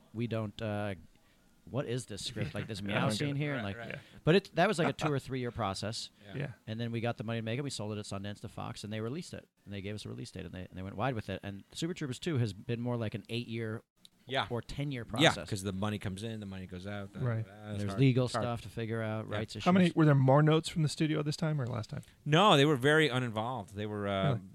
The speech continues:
Speaker 2: I mean, they, they were kind of like, uh, we, the original deal we made with them was just basically a, a release deal. So, like, we, we make the whole movie ourselves, and then they distribute it. And, uh, so they haven't, they haven't really been involved at all.
Speaker 1: No, I mean, the first one also,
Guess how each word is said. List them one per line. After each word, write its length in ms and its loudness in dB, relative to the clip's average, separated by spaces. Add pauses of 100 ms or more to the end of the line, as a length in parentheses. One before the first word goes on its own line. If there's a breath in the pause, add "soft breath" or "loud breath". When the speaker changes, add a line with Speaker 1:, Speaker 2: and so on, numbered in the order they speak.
Speaker 2:
I 40 -14
mean, 160 -4
they, 200 -2
they 180 -8
were 80 -6
kind 220 -8
of 80 -14
like, 180 -10 (360)
uh, 380 -12
we, 260 -6
the 240 0
original 280 4
deal 140 0
we 100 2
made 180 4
with 120 0
them 160 -2
was 100 -4
just 240 -12
basically 400 0
a, 220 -4
a 100 -6
release 320 -4
deal. 360 -10
So, 200 -12
like, 200 -10
we, 280 2 (480 soft breath)
we 80 2
make 180 0
the 60 -4
whole 180 2
movie 200 2
ourselves, 640 -2
and 180 -6
then 100 -2
they 120 0
distribute 400 -4
it. 100 -4 (300)
And, 260 -4
uh, 220 0
so 120 -2
they 100 6
haven't, 180 4
they 140 2
haven't 180 -6
really 120 -16
been 140 -14
involved 260 -18
at 60 -18
all. 200 -18 (340 soft breath)
Speaker 1:
No, 160 2
I 80 2
mean, 100 0
the 60 2
first 240 -2
one 160 -4
also, 360 -4